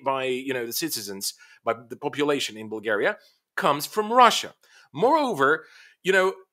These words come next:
the Bulgaria's politicians, they have been singing songs about diversifying its supplies, you know, gas supplies for so long, uh, and, and, and that,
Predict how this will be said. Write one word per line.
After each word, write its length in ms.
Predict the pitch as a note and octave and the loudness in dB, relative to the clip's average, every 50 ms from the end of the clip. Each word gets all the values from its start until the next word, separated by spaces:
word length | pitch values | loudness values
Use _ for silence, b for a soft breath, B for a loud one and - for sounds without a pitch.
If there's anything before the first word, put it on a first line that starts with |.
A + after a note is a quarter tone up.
| _ _ _ _ _ | _ _ _ _ _
the 120 | F3 F#3 | -10 -8
Bulgaria's 440 | D3+ E3+ G3+ G3 C4+ C#4 G#4 G4 - | 0 0 0 0 2 -2 -2 -2 -2
politicians, 680 | - - A#3+ A#3+ A3+ G#3+ - A#3+ A#3+ - G3+ F#3 D3+ | 0 0 0 0 -2 -4 -6 -6 -6 -6 -6 -8 0
they 140 | D3+ A3+ C4+ | 0 0 0
have 140 | C#4 D4 C4+ | 0 -4 -6
been 160 | - A#3 G#3+ | -6 -10 -6
singing 540 | F#3+ - - - B3 C#4+ D4+ C4+ C4 B3+ B3 | -6 -4 -4 -4 -4 -4 -4 -6 -6 -6 -6
songs 560 | A3 - - - A#3 B3 B3 A#3+ A#3 A#3 G3 | -8 -4 2 4 4 6 4 4 0 -4 -6
about 420 | G#3+ G3 G#3+ G#3 G#3 F3 D3 B2+ _ | 0 2 2 2 2 0 -4 -14 _
diversifying 1400 | - F3 G3 G#3 G#3 E3+ D3 D#3 E3+ F#3 F#3 F3+ - - G3 F#3 - - - G3 G3 G3 G3 G3+ G3+ G3 F#3+ F#3+ | 0 0 0 0 -2 -4 -6 -4 -2 -2 -2 -2 -4 -6 -6 -8 -10 -2 0 4 4 6 4 4 2 -2 -4 -4
its 220 | D#3 E3 D#3+ - - | -8 -10 -8 -6 -8
supplies, 880 | - F3 _ - E3+ F3 F3+ F#3 F3+ F3+ F3+ F3+ F3 E3+ E3 - - B B B B B B B B _ | -8 -8 _ 0 4 6 8 8 8 6 6 2 0 -2 -2 -4 -10 B B B B B B B B _
you 120 | D#3+ D#3+ | -6 -4
know, 100 | E3 D#3+ | -2 -4
gas 300 | C#3 - E3+ F3 F3+ - | -2 0 0 0 0 0
supplies 480 | - G3 - E3 D#3+ D3+ D3+ D3+ D3+ D3 | -4 -6 -2 0 2 2 4 2 0 -4
for 160 | - - D#3 | -8 -10 -8
so 280 | - - - A#3 B3 B3 | -8 -2 0 0 0 4
long, 400 | A#3+ B3+ A#3+ E3+ D3 C#3+ D3 D#3 _ _ _ _ _ _ _ _ _ _ _ _ _ _ - - _ | 4 6 8 8 6 6 2 -4 _ _ _ _ _ _ _ _ _ _ _ _ _ _ -20 -18 _
uh, 220 | - D3+ C#3+ C#3 D3 - - | -2 0 0 0 0 -2 -4
and, 120 | E3+ F3 - | -6 -2 -2
and, 120 | F3+ F3+ F3+ | -4 -4 -2
and 160 | G3 F#3 F#3 | -4 0 2
that, 220 | G3 F#3+ - - | 0 0 0 -4